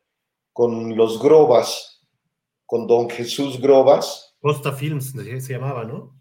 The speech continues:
Speaker 1: Era Costa Films, sí. La compañía se llamó Costa Films. Y ahí hicimos, eh, varias películas. Hicimos como cuatro o cinco o seis más o menos, ¿no?
Speaker 2: ¿Alguna que
Speaker 1: Bueno.
Speaker 2: recuerde de esas?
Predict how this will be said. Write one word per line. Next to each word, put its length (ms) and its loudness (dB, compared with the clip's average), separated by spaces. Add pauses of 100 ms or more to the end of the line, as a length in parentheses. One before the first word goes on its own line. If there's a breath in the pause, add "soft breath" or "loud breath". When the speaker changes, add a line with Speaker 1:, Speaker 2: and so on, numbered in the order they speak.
Speaker 1:
Era 380 4
Costa 380 2
Films, 360 -8
sí. 340 -10 (300)
La 160 -4
compañía 480 0
se 220 -4
llamó 320 0
Costa 340 -2
Films. 420 -10 (300)
Y 100 0
ahí 220 2
hicimos, 640 -2
eh, 160 4
varias 480 4
películas. 800 -6
Hicimos 580 -10 (720)
como 340 -8
cuatro 460 4
o 60 2
cinco 720 -2
o 40 -10
seis 540 -2
más 320 -2
o 80 -8
menos, 400 -16
¿no? 180 -6 (140)
Speaker 2:
¿Alguna 480 -4
que 140 4
Speaker 1:
Bueno. 140 6
Speaker 2:
recuerde 580 -10
de 120 -8
esas? 520 -18